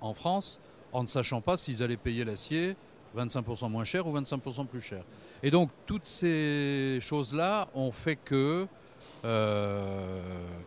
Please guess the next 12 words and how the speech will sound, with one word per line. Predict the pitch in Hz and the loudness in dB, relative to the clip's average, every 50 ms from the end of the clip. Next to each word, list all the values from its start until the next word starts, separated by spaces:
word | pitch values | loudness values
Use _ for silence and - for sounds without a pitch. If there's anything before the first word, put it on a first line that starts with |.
| - - - - - - | -16 -20 -20 -18 -8 0
le | 107 113 123 | 2 4 4
marché | 123 135 127 - - - - 143 139 | 6 4 4 4 2 4 4 4 4
s'est | - - 120 | 4 2 -2
retrouvé | 107 - - - 123 113 120 131 127 117 | -4 -4 -4 -4 -2 2 2 2 4 2
avec, | 107 104 107 120 113 - - | 2 2 0 0 -2 -2 -2
euh, | 104 98 92 - - - - - - 107 | -4 -4 -4 -6 -12 -18 -20 -16 -6 -2
des | 110 117 | -2 0
surcoûts | 113 - 131 117 - - - 135 123 110 | 0 -2 -2 -4 -4 -4 -4 -4 -2 0
considérables. | - 147 139 - 139 123 113 104 110 123 143 156 160 170 165 - - - - - - - - | 0 -2 0 0 0 0 0 2 2 2 0 0 0 -2 -4 -4 -8 -18 -20 -20 -20 -14 -8
Et | - 117 117 | -4 -4 0
donc, | 113 127 135 143 139 120 - | 4 4 4 6 4 2 2
euh, | 131 117 113 | 2 0 0